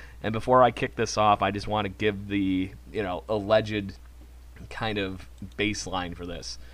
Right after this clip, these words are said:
To put this in a scenario, it is this equivalent of the Blue Jays landing somebody like Josh Donaldson all over again. Now, to do that, fellas,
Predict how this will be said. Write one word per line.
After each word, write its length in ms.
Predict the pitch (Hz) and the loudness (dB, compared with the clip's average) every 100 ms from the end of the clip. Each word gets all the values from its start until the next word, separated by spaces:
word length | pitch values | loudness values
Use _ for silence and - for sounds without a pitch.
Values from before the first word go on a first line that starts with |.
| - - - | -16 -14 -6
To 80 | 95 | -6
put 180 | - 123 | -4 -2
this 180 | 123 139 | -2 -2
in 120 | 127 | -2
a 60 | |
scenario, 760 | 117 - 117 117 123 127 131 135 - | -4 -4 2 6 6 6 4 4 -2
it 200 | - 92 | -2 0
is 300 | 92 95 - | 2 0 -4
this 280 | 92 - - - | -8 -8 -12 -14
equivalent 500 | - - 120 110 110 | -12 -2 0 2 -2
of 80 | 101 | -2
the 60 | 92 | -2
Blue 200 | 98 101 | 0 2
Jays 260 | 104 98 | 2 0
landing 320 | 95 98 98 98 | 0 -2 -2 -2
somebody 340 | 98 101 101 | -2 -2 0
like 220 | 92 92 | 0 -2
Josh 400 | - 95 95 95 | -2 -2 0 -2
Donaldson 600 | - 95 101 95 - 82 | -2 0 0 0 -4 -6
all 560 | 76 85 92 95 95 92 - | -4 4 8 8 8 2 -2
over 440 | 98 92 87 87 - | 2 2 2 0 -2
again. 400 | 85 95 78 65 - - - - - | -6 -4 -4 -6 -12 -16 -16 -10 -2
Now, 120 | 95 | -2
to 120 | 87 | -2
do 260 | 82 107 110 | -4 -2 4
that, 380 | 110 151 - - | 8 10 8 6
fellas, 440 | 104 98 98 - | 6 6 2 -4